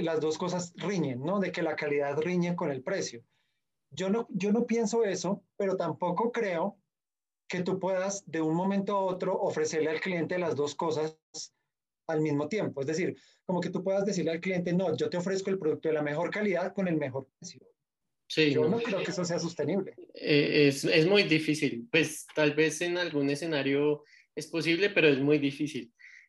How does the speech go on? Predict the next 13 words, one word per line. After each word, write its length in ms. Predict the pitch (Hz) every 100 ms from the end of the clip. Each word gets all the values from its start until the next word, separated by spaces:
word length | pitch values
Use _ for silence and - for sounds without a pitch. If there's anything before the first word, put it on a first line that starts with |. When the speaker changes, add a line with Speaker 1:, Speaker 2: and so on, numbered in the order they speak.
| _
Speaker 2:
Eh, 800 | - 143 143 139 135 135 131 -
ahora, 460 | 165 165 175 143 120
hay 240 | 147 151 160
otra 320 | 160 165 165
cosa 440 | 175 170 175 170 -
que 80 | 175
me 140 | 160
parece 360 | 151 135 123 143
en 120 | 151
el 120 | 151
tema 240 | 139 135
de 60 | 139
innovación 840 | 151 151 139 131 127 117 120 -